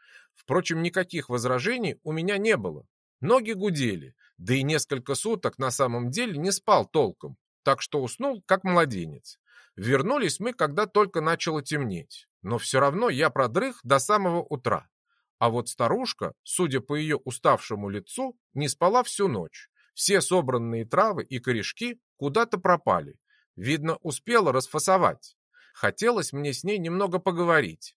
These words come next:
но все же немного совести у меня есть, так что решил отложить беседу на более удачное время, например, на вечер, когда она проснется. Видимо, Аланда сама заметила, что я хочу что-то спросить,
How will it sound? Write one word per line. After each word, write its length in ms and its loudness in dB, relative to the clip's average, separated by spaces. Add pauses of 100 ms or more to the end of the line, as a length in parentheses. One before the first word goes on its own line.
(140)
но 220 0
все 280 0
же 160 0
немного 420 0
совести 540 -4
у 80 -4
меня 240 0
есть, 540 -6 (160)
так 180 -2
что 180 -2
решил 420 -2
отложить 520 2
беседу 520 -4
на 160 0
более 300 4
удачное 640 0
время, 420 -6 (400)
например, 540 0
на 140 2
вечер, 500 -4 (140)
когда 340 2
она 180 0
проснется. 720 -6 (440)
Видимо, 420 -2
Аланда 460 0
сама 340 2
заметила, 680 -2
что 220 -4
я 160 0
хочу 320 -4
что-то 340 -2
спросить, 680 -4